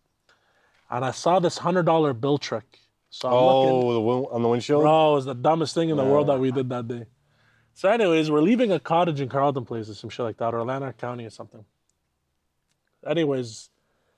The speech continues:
Speaker 1: I looked at Shrek and I'm like, "Yo, bro, let's do the hundred dollar bill trick." I'm like, "Fuck, you have cash on you?" "I don't have cash." So he's like, "Yeah," he pulls out a five dollar bill. Fuck that blue bill, man. I shoulda never le-, it was bad omen.
Speaker 2: Yeah.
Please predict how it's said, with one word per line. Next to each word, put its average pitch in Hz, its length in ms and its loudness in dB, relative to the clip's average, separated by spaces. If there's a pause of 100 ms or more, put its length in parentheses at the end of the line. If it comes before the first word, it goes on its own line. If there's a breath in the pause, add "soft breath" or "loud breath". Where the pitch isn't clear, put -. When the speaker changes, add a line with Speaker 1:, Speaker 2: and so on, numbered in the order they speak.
(220)
Speaker 1:
I 131 80 0
looked 170 260 2
at 143 100 0
Shrek 190 500 0
and 139 120 -12
I'm 127 80 -14
like, 120 160 -12
"Yo, 143 180 -8
bro, 139 440 -2
let's 127 180 -14
do 147 120 -6
the 139 100 -6
hundred 147 200 -10
dollar 135 220 -10
bill 147 220 -6
trick." 113 260 -16
I'm 117 80 -18
like, 113 120 -20
"Fuck, - 260 -6
you 139 60 -2
have 143 120 -6
cash 147 260 -4
on 147 80 -10
you?" 127 60 -10
"I 123 40 -10
don't 127 80 -10
have 120 160 -14
cash." - 440 -12 (680)
So - 160 -10
he's 139 140 -6
like, - 120 -14
"Yeah," 214 160 2
he 160 60 0
pulls 185 260 2
out 170 100 2
a 135 60 -2
five 175 320 0
dollar 156 260 2
bill. 147 200 0
Fuck - 340 -2
that 135 220 0
blue 143 180 -4
bill, 131 220 -6
man. 117 180 -14
I 113 60 -14
shoulda 147 220 -10
never 147 240 -8
le-, 135 180 -10
it - 480 -16
was 143 120 -4
bad 180 280 2
omen. 151 320 0 (200)
Speaker 2:
Yeah. 107 220 0